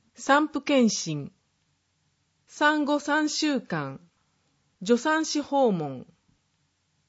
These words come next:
産後一ヶ月。入、産婦健診。出産から産後一ヶ月。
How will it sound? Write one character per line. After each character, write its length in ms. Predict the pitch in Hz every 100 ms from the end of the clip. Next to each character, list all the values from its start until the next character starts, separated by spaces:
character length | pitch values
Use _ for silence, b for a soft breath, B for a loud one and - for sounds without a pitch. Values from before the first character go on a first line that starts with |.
| _ _ _ _
産 380 | - 285 302
後 140 | 277 285
一 160 | 269
ヶ 160 | - 302
月。 580 | 254 208 - 156 139 - _ _ _ _ _ _ _ _ _ _ -
入、 440 | 262 277 247 208 _ _ _
産 320 | - 269 302
婦 160 | - -
健 260 | 285 247
診。 420 | 196 - 151 143 - _ _ _ _ _ _ _ _ _ _ _ _
出 220 | - 247 233
産 360 | - 311 311
か 100 | 285
ら 280 | 269 269 -
産 320 | - 285 311 294
後 120 | 302
一 140 | 277
ヶ 140 | - 294
月。 520 | 233 196 165 147